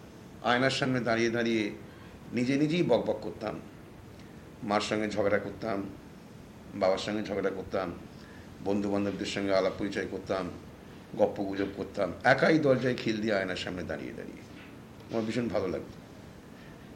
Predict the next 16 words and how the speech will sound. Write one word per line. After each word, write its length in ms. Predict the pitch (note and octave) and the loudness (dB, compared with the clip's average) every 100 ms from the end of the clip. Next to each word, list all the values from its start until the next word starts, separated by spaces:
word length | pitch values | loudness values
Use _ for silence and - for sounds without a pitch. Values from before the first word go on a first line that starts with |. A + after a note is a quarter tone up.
| - - - - | -18 -18 -16 -6
এবং 380 | B2+ C3 C3+ C3+ - - - - - - - - - - - - - - - - | 2 6 6 4 0 -8 -16 -16 -18 -16 -18 -16 -16 -16 -16 -16 -16 -14 -14 2
চেষ্টা 240 | E3 D#3+ E3 | 4 6 6
করতাম 280 | E3 D#3+ | 8 6
মাঝে 180 | D3 D3 | 6 6
মাঝে, 320 | C#3+ C3 C#3 C3 - - - - - | 4 4 2 0 -6 -14 -16 -16 -6
মানে, 120 | B2+ | -4
সমস্তটাই 960 | A#2 C3 D3 - D#3+ C#3+ B2 B2+ B2 A#2 | 0 2 4 2 4 4 6 8 6 4
ইংরেজিতে 460 | A#2 A#2+ A#2+ A#2+ A#2+ | 2 2 2 2 4
বলবার, 400 | A2 A2 A2 A2+ - - - - - - - - - - - | 6 6 6 4 0 -10 -16 -16 -16 -16 -18 -18 -18 -12 -2
ভুল 200 | G#2+ A#2+ | 0 6
ভাল 220 | G#2 A2+ | 6 6
হতো, 240 | G#2+ D3 | 4 -2
শোনবার 320 | - G2+ F2+ F2 | -2 -2 -2 -4
তো 80 | - | -2
কেউ 140 | G#2+ | -2
নেই, 180 | G#2 D3 | 0 -2